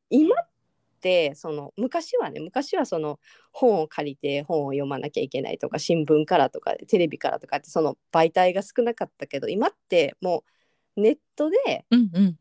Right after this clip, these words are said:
Speaker 1: あの、検索したら、
Speaker 2: うん。
Speaker 1: 答えなんか、正解は
Speaker 2: 山ほど出てきますよね。
Speaker 1: パッて出てくるわけですよ。
Speaker 2: うん、うん。
Speaker 1: 十秒で出てくるわけですよ。
Speaker 2: うん。
Speaker 1: だからそんなことはもうどうでもいいんですよ。
Speaker 2: うん、うん。
Speaker 1: はっきり言って。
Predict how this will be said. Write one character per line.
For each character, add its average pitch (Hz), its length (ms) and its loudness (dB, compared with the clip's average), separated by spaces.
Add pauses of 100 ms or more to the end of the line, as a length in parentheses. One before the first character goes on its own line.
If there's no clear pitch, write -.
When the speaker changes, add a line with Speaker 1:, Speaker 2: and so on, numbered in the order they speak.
(120)
Speaker 1:
あ 175 220 -10
の、 151 340 -8
検 349 280 0
索 330 280 0
し - 180 -8
た 190 140 2
ら、 165 280 0
Speaker 2:
う 233 100 4
ん。 240 240 6
Speaker 1:
答 381 280 -2
え 349 100 0
な 196 140 0
ん 156 120 -4
か、 - 260 -6
正 320 320 -4
解 302 240 -4
は 269 260 -6 (300)
Speaker 2:
山 262 300 2
ほ 226 120 2
ど 147 140 0
出 147 160 -2
て - 80 -8
き - 40 0
ま 247 80 0
す - 40 -4
よ - 20 4
ね。 - 0 -
Speaker 1:
パ 220 40 4
ッ - 20 -10
て - 80 0
出 - 0 -
て - 0 -
く 214 100 4
る 190 80 -2
わ 165 140 2
け 196 80 0
で 254 160 6
す 254 80 6
よ。 196 240 4
Speaker 2:
う 196 100 4
ん、 - 0 -
う 208 180 6 (100)
ん。 160 100 -12
Speaker 1:
十 269 160 0 (180)
秒 202 160 4
で 175 120 -4
出 185 120 -8
て 202 100 -10
く 180 120 -10
る 160 80 -4
わ 170 80 -6
け 160 100 -8
で 143 120 -10
す - 120 -16
よ。 202 80 -2
Speaker 2:
う 202 60 6
ん。 208 400 4 (580)
Speaker 1:
だ 320 100 -6
か 311 100 -6
ら 330 80 -4
そ 339 180 -6
ん 440 80 6
な 440 120 4
こ 453 140 0
と 208 140 -4
は 180 180 -2
も 165 120 -6
う 151 40 -8
ど 180 160 -2
う 226 40 2
で 330 80 -2
も 233 120 -2
い 175 60 -2
い - 20 -4
ん 233 80 -4
で 190 80 -2
す - 120 -12
よ。 160 160 -10
Speaker 2:
う 214 60 2
ん、 269 160 6
う - 20 6
ん。 226 40 4
Speaker 1:
は 190 100 0
っ - 40 -2
き 214 160 4
り 208 60 4
言 285 100 4
っ - 40 -6
て。 - 260 -4